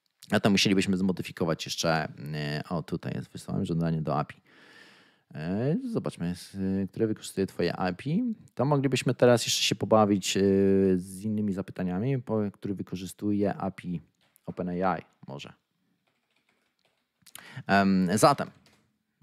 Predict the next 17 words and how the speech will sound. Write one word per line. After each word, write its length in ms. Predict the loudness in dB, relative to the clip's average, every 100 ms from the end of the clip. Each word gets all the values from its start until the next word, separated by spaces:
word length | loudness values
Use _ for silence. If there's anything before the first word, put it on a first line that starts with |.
| 0
teraz 260 | 4 4
podrzucam 440 | 2 -2 0 2 2
jeszcze 180 | 2 -2
taką, 180 | -4
można 200 | -4 -4
powiedzieć, 260 | -6 -6 -2
że 160 | 2 2
pracę 460 | 2 2 2 2
domową, 540 | 4 6 6 8 6 4 -6 -20 _ _ -4
e, 40 | 2 4 4 4 4
żebyście 340 | 2 2 0
sobie 260 | 0 2 2
to 140 | 2
potestowali, 760 | 0 -4 -6 -4 0 4 6 4
pobawili 460 | 2 0 2 0
się 140 | -2 -4
tym. 420 | 2 4 4 0